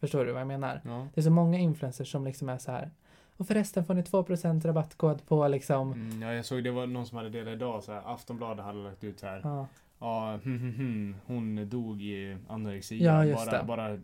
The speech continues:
Speaker 2: trettio år typ", och sen, eh,
Speaker 1: Alltså annonsen
Speaker 2: ja,
Speaker 1: nedanför.
Speaker 2: ja, annonsen nedanför var, "Gå ner tio kilo",
Speaker 1: Så
Speaker 2: så här.
Speaker 1: fort går det ner tio kilo.
Speaker 2: Ja.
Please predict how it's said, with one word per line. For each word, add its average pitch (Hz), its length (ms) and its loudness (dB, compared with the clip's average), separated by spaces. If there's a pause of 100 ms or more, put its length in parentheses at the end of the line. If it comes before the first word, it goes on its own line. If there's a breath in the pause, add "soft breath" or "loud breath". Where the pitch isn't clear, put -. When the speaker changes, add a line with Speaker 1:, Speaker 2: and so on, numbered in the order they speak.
(180)
Speaker 2:
trettio 110 360 -8
år 101 140 -4
typ", 98 280 -8
och 98 60 -12
sen, 110 220 -6 (420 soft breath)
eh, - 60 -14 (180)
Speaker 1:
Alltså 156 160 0
annonsen 151 540 6
Speaker 2:
ja, 143 100 4
Speaker 1:
nedanför. 131 400 2
Speaker 2:
ja, - 60 2
annonsen 139 460 0
nedanför 120 440 0
var, 101 160 -2
"Gå 117 160 -2
ner 123 180 -2
tio 117 300 -4
kilo", 107 260 -6
Speaker 1:
Så 101 60 -4
Speaker 2:
så 175 80 4
här. 160 60 6
Speaker 1:
fort 156 260 2
går 151 120 2
det 143 80 0
ner 131 160 -2
tio 127 260 -4
kilo. 135 160 -4
Speaker 2:
Ja. 107 180 -2